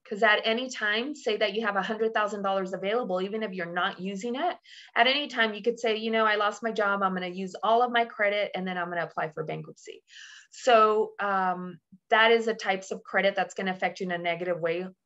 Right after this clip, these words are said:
a lot of revolving debt. But the positive ones are gonna be, like, mortgages and auto loans and personal loans, things that are not revolving. And the other ten percent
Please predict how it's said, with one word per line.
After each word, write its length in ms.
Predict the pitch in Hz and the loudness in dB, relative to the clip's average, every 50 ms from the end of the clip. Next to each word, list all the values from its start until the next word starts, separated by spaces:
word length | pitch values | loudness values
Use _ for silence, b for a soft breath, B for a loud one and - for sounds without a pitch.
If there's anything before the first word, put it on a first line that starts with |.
| _ - | _ -4
a 80 | 170 | -2
lot 240 | 165 170 165 170 170 | -2 0 0 0 2
of 100 | 175 175 | 2 2
revolving 560 | 175 165 156 151 160 160 160 160 175 185 190 | 0 0 0 0 -2 -2 -2 -2 -4 -4 -2
debt. 320 | 196 220 220 233 262 254 - B B B B B _ _ - 226 | 0 2 2 2 0 -2 -4 B B B B B _ _ 2 2
But 160 | 208 - - | 4 2 0
the 60 | - | -6
positive 560 | 190 - - 233 233 262 302 302 262 247 208 | -6 -2 2 2 4 4 2 0 -4 -4 -4
ones 400 | 190 185 185 180 180 185 196 196 | -4 -2 0 0 0 0 -2 -4
are 60 | 208 196 | -4 -4
gonna 200 | 202 196 190 185 | -4 -6 -6 -6
be, 140 | 196 196 | -4 -2
like, 240 | 190 196 202 202 202 | -2 -2 -2 -2 -2
mortgages 680 | 220 233 233 240 233 233 - - 185 175 170 165 160 180 | -2 0 0 0 0 -2 -2 -2 -2 -2 -2 -2 -2 -6
and 120 | 196 196 - - | -8 -8 -4 -2
auto 220 | 214 226 220 220 208 | 0 2 2 0 0
loans 340 | 196 180 170 165 170 - | -4 -6 -6 -8 -10 -10
and 100 | 190 185 | -10 -10
personal 400 | 185 - 240 240 233 240 202 175 165 | -4 -2 -4 -4 -2 -4 -6 -6 -6
loans, 260 | 165 160 156 160 - | -6 -8 -8 -10 -8
things 300 | - 220 220 220 208 196 | -6 -6 -4 -6 -4 -2
that 140 | 214 196 190 | -2 0 2
are 140 | 185 185 185 | 2 0 0
not 340 | 180 180 170 165 160 - | 0 0 0 0 0 -2
revolving. 520 | - 165 160 151 160 147 147 147 - - - _ _ B B B B B B B | -4 -6 -4 -2 -2 -2 -2 -4 -6 -12 -16 _ _ B B B B B B B
And 160 | - 226 226 226 | 0 0 2 2
the 160 | 240 240 233 | 4 6 6
other 240 | 240 247 277 285 - | 6 6 4 0 -4
ten 240 | - 262 214 196 | -4 -6 -6 -6
percent 500 | 196 196 185 185 - - 165 165 180 190 | -6 -6 -8 -6 -6 -4 -4 -4 -4 -6